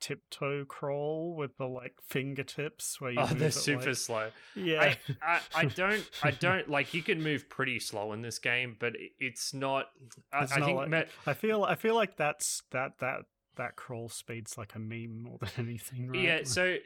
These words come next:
Speaker 2: so Metal Gear Solid has far more than five degrees of movement. The analog stick, I, I don't know how many it is in the later games, but it must be, like, up to fifteen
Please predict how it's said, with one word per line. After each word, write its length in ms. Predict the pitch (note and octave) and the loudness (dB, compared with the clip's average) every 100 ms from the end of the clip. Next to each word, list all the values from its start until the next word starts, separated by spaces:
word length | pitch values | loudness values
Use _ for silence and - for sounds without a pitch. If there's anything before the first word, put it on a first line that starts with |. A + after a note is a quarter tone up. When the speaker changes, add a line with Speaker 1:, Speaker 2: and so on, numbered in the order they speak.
| D3 | -4
Speaker 2:
so 360 | - F3+ F3+ D#3+ - - - | 0 2 2 -2 -8 -20 -6
Metal 340 | E3+ G#3 A3+ | 0 4 2
Gear 260 | G#3+ G#3+ F#3+ | 2 -4 -2
Solid 480 | - B2+ B2 B2+ - - | 0 0 0 0 -4 2
has 420 | A#2+ A2+ G2+ - - _ _ - C3 | 2 2 -2 -8 -12 _ _ -20 -20
far 500 | - - A#2 A#2 B2 | -20 -4 0 2 2
more 260 | A#2 A#2 A#2 | 0 -4 -4
than 280 | A2+ G#2+ G2 - - | -4 -4 -10 -18 -4
five 360 | A2 A2 A2 G#2+ - | 2 2 2 -2 -14
degrees 540 | A#2 - G#2+ A2 G#2 | -14 -8 -8 -8 -10
of 120 | F#2+ F#2+ | -12 -10
movement. 460 | G2+ G#2+ B2 B2 A2+ | -10 -8 -8 -10 -8
The 180 | A2+ | -4
analog 480 | A#2 B2+ C3 B2+ A#2 | 0 0 0 -2 -4
stick, 440 | - - A#2+ - - | -8 -4 -6 -6 -6
I, 180 | C3+ E3 D3 | 0 0 2
I 80 | |
don't 140 | E3+ F#3+ | 2 2
know 160 | D#3 A#2 | 2 2
how 140 | A#2+ | 0
many 280 | A2 G#2+ A#2+ | -2 -4 -2
it 100 | B2 | -2
is 160 | C3 | -4
in 80 | A#2+ | -4
the 100 | G#2+ | -6
later 220 | G2 F#2+ | -4 -4
games, 400 | G2 G2+ G#2 A#2+ B2 | -4 -2 -2 -4 -4
but 80 | |
it 100 | C3 | -4
must 280 | C3 D3 - | -2 -6 -6
be, 100 | E3+ | -8
like, 320 | C3 A2 G#2+ - | -4 -4 -4 -6
up 140 | A2+ | -8
to 120 | - | -8
fifteen 800 | G#2 - A2+ - A2+ A2 C3 D#3 | -10 -6 -8 -6 -6 -4 -6 -8